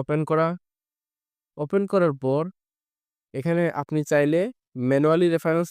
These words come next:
নাম্বারটা বসাতে পারেন, কিংবা স্ক্যান করে আপনি রেফারেন্স নাম্বারটা খুব সহজেই নিতে পারেন, যেমনটা আমি নিয়েছি। তারপর হচ্ছে নিচের দিকে দেখতে পাচ্ছেন date of birth। Just এই date of বার্থটা আপনাকে সঠিকভাবে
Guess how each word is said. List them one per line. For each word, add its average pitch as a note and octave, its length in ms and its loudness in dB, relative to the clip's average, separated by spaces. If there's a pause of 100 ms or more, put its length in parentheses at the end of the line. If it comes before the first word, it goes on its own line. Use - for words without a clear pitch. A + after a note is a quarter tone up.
নাম্বারটা E3 300 0 (100)
বসাতে D#3+ 360 -4
পারেন, D#3+ 200 -2 (440)
কিংবা C#3 340 -2 (220)
স্ক্যান G3+ 300 0 (120)
করে F#3 180 0 (560)
আপনি - 180 -4 (120)
রেফারেন্স D3+ 360 0 (100)
নাম্বারটা C#3 360 -2 (300)
খুব C#3+ 200 -6
সহজেই F#3 360 -2 (180)
নিতে C#3+ 240 0
পারেন, A2+ 240 0
যেমনটা C#3+ 320 0
আমি D#3+ 140 0 (380)
নিয়েছি। C#3+ 340 2 (680)
তারপর D3+ 300 0
হচ্ছে G3+ 240 -6 (280)
নিচের D3 260 -2
দিকে F#3+ 200 -2
দেখতে - 200 -8
পাচ্ছেন D#3 240 -4 (1000)
date D#3 300 4
of G3+ 60 -10 (220)
birth। A2 340 -4 (500)
Just C#3+ 180 -4 (100)
এই D3+ 60 -2 (100)
date D#3 220 -2
of F3+ 60 -8 (100)
বার্থটা C#3+ 360 -2
আপনাকে C3 320 -8 (580)
সঠিকভাবে F#3+ 640 -2